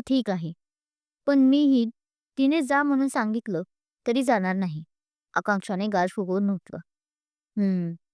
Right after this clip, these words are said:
आणि मीही तुला जाऊ देणार नाही. Don't worry. आता ऐकायचं का तिचं?" केतू हसून बोलली. "हो, ऐकूया, पण आधी तिच्याकडे बघ, ती कशी पाहते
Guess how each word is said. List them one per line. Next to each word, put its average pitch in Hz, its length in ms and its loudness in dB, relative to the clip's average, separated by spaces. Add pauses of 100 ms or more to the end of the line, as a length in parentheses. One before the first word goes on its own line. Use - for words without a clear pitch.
(340)
आणि 226 220 2
मीही 233 340 4
तुला 208 220 4
जाऊ 196 240 2
देणार 185 300 -2
नाही. 175 260 -6 (560)
Don't 208 320 0
worry. 170 200 -6 (460)
आता - 160 -2
ऐकायचं 214 440 0
का 233 160 2
तिचं?" 226 260 -6 (640)
केतू 262 300 2
हसून 226 320 2
बोलली. 175 320 -4 (1300)
"हो, 240 280 0 (220)
ऐकूया, 214 420 -2 (560)
पण 240 120 4
आधी 220 280 2
तिच्याकडे 262 400 0
बघ, 247 140 2 (600)
ती 254 120 -4
कशी 262 220 -2
पाहते 254 340 0